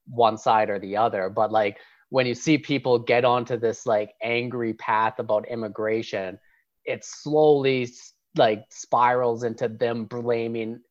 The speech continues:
every problem they have on immigrants. And you're just like, "How do you even come to this conclusion?" Like,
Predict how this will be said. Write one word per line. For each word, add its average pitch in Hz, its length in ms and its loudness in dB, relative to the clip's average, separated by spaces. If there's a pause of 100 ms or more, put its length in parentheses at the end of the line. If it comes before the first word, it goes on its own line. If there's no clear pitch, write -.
(140)
every 123 320 -2
problem 117 460 0
they 104 120 -2
have 127 340 2
on 107 160 0
immigrants. 104 520 -8
And 110 100 -2
you're 107 120 -2
just 110 280 -8
like, 98 240 -2
"How 165 460 0
do 147 80 -4
you 143 180 -2
even 131 320 -2
come 139 340 -4
to 127 120 -8
this 120 240 -4
conclusion?" 120 880 -6 (240)
Like, 120 220 2